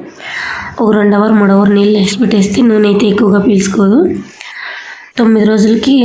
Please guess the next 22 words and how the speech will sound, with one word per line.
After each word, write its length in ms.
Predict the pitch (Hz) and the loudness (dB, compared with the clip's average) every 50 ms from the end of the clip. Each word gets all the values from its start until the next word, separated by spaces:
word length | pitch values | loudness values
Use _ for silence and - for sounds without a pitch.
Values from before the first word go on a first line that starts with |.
| 226 214 208 202 196 190 190 190 190 - - - 277 | 2 2 2 2 2 2 2 0 0 -2 -4 -2 -2
అంత 260 | 220 202 190 - 220 202 196 190 196 - 208 214 | 0 0 0 0 2 2 2 2 2 2 2 2
రెండు, 180 | 208 202 190 | 2 2 2
రెండు 140 | 208 202 196 | 2 2 2
దీపాలు, 340 | 190 220 196 190 214 214 202 | 2 0 0 0 0 2 2
డైలీ 320 | 190 202 202 202 214 220 | 2 2 2 2 2 2
రెండు, 220 | 196 196 196 185 214 | 2 2 2 2 2
రెండు 140 | 202 208 | 2 2
దీపాలు 300 | 185 202 196 196 214 202 | 2 2 2 0 0 2
అయితే 180 | 196 190 185 214 - | 2 2 0 0 -2
పూలు 200 | - 220 208 202 | 0 0 0 2
అనేసి 360 | 190 185 190 190 190 190 294 339 - - - - - _ - - - - - - | 2 2 2 2 2 2 2 2 0 0 -2 -8 -14 _ -20 -20 -20 -10 -4 -2
తొమ్మిది 260 | 220 214 214 208 202 | 0 2 2 2 2
రోజులకి 380 | 220 214 202 233 220 214 247 233 | 2 2 2 2 2 2 0 0
సరిపడా 400 | - 233 196 190 196 226 208 208 | 0 0 2 2 2 2 2 2
దీపాలు 380 | 185 208 202 196 233 214 196 | 2 2 0 0 0 0 2
అయితే 180 | 190 190 220 240 | 2 0 0 0
తెచ్చి 240 | - 240 196 202 - - | 0 0 -2 -2 -2 -4
పెట్టుకున్నాను. 500 | 226 185 - - 196 196 190 185 202 277 359 359 370 - - _ _ _ _ _ _ - - - 247 | -4 -4 -2 -2 0 2 2 2 2 2 0 0 -2 -6 -12 _ _ _ _ _ _ -16 -8 -4 -2
మనం 220 | 214 220 220 208 | 0 2 2 2
డైలీ 340 | 214 220 233 233 247 226 196 | 2 2 2 2 2 2 2
గుడికి 200 | 214 220 226 - - | 2 2 0 0 0
పోయేటప్పుడు 800 | 226 220 220 214 226 214 190 190 196 262 302 311 277 233 - | 0 2 2 2 2 2 2 2 2 4 4 2 2 0 -2